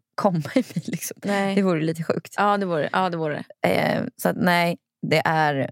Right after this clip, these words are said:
Speaker 1: han vill det.
Speaker 2: Ja.
Speaker 1: Han tycker om
Speaker 2: Ja.
Speaker 1: att ha en nyfödd bebis.
Speaker 2: Ja, ja.
Speaker 1: Det gillar han.
Speaker 2: Mm. Ja, han verkar inte ha några problem med det, liksom.
Speaker 1: Nej,
Speaker 2: Ehm,
Speaker 1: han gör ju inte det.
Speaker 2: undrar
Speaker 1: Men
Speaker 2: hur den här dagen ska sluta då.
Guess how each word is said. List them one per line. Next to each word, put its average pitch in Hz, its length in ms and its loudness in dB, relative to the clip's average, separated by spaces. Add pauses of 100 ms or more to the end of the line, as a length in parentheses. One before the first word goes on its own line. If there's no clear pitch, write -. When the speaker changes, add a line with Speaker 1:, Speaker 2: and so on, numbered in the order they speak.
(120)
Speaker 1:
han 170 200 2
vill 151 240 0
det. - 180 -6 (160)
Speaker 2:
Ja. 190 420 -4
Speaker 1:
Han 180 220 2
tycker - 260 -4
om 156 260 -2 (240)
Speaker 2:
Ja. 190 260 -4
Speaker 1:
att 160 160 -2
ha 147 200 2 (120)
en 151 180 0
nyfödd 147 340 -4
bebis. 165 340 -4 (120)
Speaker 2:
Ja, 226 240 -4
ja. 254 120 -2
Speaker 1:
Det 180 60 4
gillar 156 280 2
han. 147 220 -2
Speaker 2:
Mm. 226 320 -6
Ja, 202 80 2
han 240 240 2
verkar 285 240 2
inte 240 140 2
ha 233 60 4
några 214 140 0
problem 240 260 -2
med 202 80 0
det, 147 100 -2
liksom. - 240 -10 (360)
Speaker 1:
Nej, 226 400 4
Speaker 2:
Ehm, 196 640 0
Speaker 1:
han 220 120 4
gör 214 100 4
ju 240 60 2
inte 180 180 -2
det. - 140 0 (160)
Speaker 2:
undrar - 180 6
Speaker 1:
Men 277 140 6
Speaker 2:
hur 302 120 4
den 262 140 2
här 220 180 2
dagen 196 220 2
ska 202 120 -6
sluta 214 380 0
då. 185 160 -2